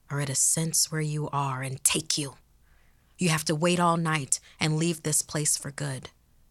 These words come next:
If you return, then it will find you." We had to stay in the room. Morbidly curious,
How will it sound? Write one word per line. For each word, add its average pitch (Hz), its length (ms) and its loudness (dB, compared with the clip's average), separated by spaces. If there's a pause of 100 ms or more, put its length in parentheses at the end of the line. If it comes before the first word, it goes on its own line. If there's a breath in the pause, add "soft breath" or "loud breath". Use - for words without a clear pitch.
(320)
If 160 240 -2
you 156 80 -2
return, 143 800 -2 (680)
then 156 420 -4
it 139 320 -8
will 156 420 -10 (100)
find 139 560 -6
you." 127 260 -10 (1200)
We 160 140 -4
had 156 200 0
to 156 60 0
stay 151 280 4
in 151 100 2
the 156 100 -2
room. 147 420 -4 (880)
Morbidly 170 840 0
curious, 151 880 -2